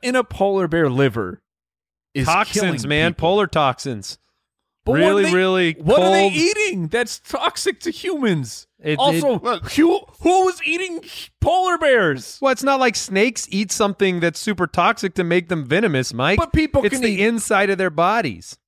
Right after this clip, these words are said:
Speaker 1: No,
Speaker 3: Well,
Speaker 1: no,
Speaker 3: they,
Speaker 1: but
Speaker 3: they
Speaker 1: that's,
Speaker 3: do
Speaker 1: that's
Speaker 3: eat
Speaker 1: their venom glands. That's not
Speaker 2: Right.
Speaker 1: their liver.
Speaker 2: No.
Speaker 3: But here's the deal. I mean,
Speaker 1: That's it.
Speaker 3: polar
Speaker 1: I'm lock-,
Speaker 3: bears
Speaker 1: polar bears. I'm locking it in. Polar bear. That,
Speaker 3: Pol-
Speaker 1: that's not true.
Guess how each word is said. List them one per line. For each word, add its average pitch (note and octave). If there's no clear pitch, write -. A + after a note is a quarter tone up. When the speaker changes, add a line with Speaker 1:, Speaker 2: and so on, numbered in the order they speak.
Speaker 1:
No, C#4
Speaker 3:
Well, -
Speaker 1:
no, G3
Speaker 3:
they, F3+
Speaker 1:
but G3+
Speaker 3:
they C4
Speaker 1:
that's, A#3+
Speaker 3:
do A#3
Speaker 1:
that's B3+
Speaker 3:
eat -
Speaker 1:
their G#3+
venom G3+
glands. F#3
That's B3+
not A#3+
Speaker 2:
Right. F#4
Speaker 1:
their C#3+
liver. E3
Speaker 2:
No. F#4+
Speaker 3:
But B3+
here's A#3+
the G#3
deal. G3
I F3
mean, F3
Speaker 1:
That's A3
it. -
Speaker 3:
polar F#3+
Speaker 1:
I'm C4
lock-, A#3+
Speaker 3:
bears D3+
Speaker 1:
polar A3+
bears. B2
I'm E3
locking G#3+
it G3
in. B2
Polar A#3+
bear. F3
That, B3
Speaker 3:
Pol- C4
Speaker 1:
that's A3
not C#3
true. A2